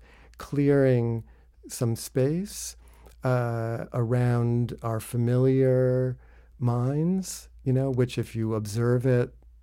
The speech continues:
long enough in meditation, you start to get sort of bored with it, you know, like, "Okay, I've had that thought a thousand times." And you, so you stop being caught by it in the same way, and that creates room for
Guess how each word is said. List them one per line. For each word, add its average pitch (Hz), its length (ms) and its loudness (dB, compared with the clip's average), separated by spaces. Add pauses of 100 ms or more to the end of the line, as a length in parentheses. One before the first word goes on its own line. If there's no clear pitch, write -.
long 120 380 0
enough 139 360 0
in 120 100 0
meditation, 127 600 -2
you 117 140 -2
start 117 300 -6
to - 80 -12
get 117 160 -6
sort 113 160 -6
of 104 100 -10
bored 120 500 -2
with 156 440 -4 (400)
it, 135 220 -4
you 127 80 2
know, 135 300 2
like, 110 240 -4
"Okay, 120 260 -2
I've 110 120 -2
had 110 180 -6
that 117 160 -6
thought 117 560 -4
a - 80 -8
thousand 117 480 0
times." 117 480 -2 (420)
And 123 220 2
you, 117 100 -2
so - 160 0
you 120 120 2
stop 131 640 -2 (340)
being 120 500 2
caught - 400 -4
by 147 240 0
it 147 80 0
in 139 140 0
the 135 60 -2
same 143 340 -4
way, 160 300 -2 (460)
and 123 200 2
that 127 200 0
creates 120 440 -4
room 135 600 2
for 117 800 -2